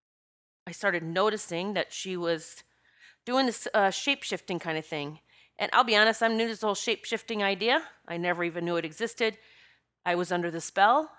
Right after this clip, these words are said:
<laughs> the spell of not knowing the truth. And that's something we're gonna talk about today too, because I don't even know how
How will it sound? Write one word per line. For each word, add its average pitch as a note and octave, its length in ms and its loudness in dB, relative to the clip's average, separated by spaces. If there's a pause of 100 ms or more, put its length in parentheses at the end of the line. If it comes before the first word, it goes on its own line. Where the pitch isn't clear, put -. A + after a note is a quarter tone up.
(160)
<laughs> - 500 -16
the A3 80 4
spell D#4 520 8
of A3+ 180 4
not A3+ 260 6
knowing G#3+ 300 4
the G3 80 -2
truth. F3 500 -2
And F3 280 0 (460)
that's C4+ 200 6
something D4+ 220 4
we're C4+ 60 6
gonna B3 120 4
talk A3+ 200 6
about G3+ 200 4
today F3+ 240 -4
too, D3+ 420 -8 (500)
because B3+ 300 4 (220)
I D#4+ 100 10
don't F4+ 160 10
even A#3+ 200 4
know A3 180 8
how G3 420 6